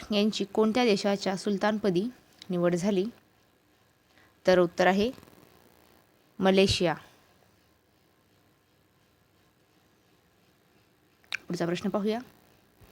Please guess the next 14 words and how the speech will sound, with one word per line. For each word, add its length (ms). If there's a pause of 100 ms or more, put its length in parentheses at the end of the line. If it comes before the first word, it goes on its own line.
(960)
प्रश्न 280
आहे, 240 (1500)
कोणत्या 400
सुपरस्टार 640 (200)
तमिळ 260
चित्रपट 560
अभिनेत्याने 760 (600)
तमी 260
गा-, 260
अ, 200 (120)
तमी 320
झागा 400 (240)
वेत्री 520 (680)
कझगम 460